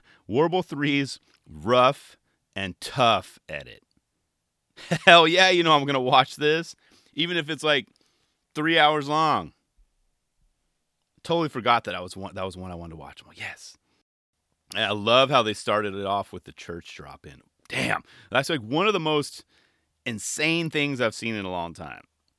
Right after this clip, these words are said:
I'd say definitely top ten, right? Maybe even top five. I'm just kinda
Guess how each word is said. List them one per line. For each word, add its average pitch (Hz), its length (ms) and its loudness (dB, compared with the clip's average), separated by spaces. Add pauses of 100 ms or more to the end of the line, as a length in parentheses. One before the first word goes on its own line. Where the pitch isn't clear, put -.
(460)
I'd 170 120 0
say 427 120 0
definitely 240 380 0
top 139 260 4
ten, 123 300 -2
right? 151 300 2 (1800)
Maybe 185 280 -2
even 247 120 -6
top - 240 -4
five. 127 340 -2
I'm 104 140 -8
just 107 160 -12
kinda 107 320 -8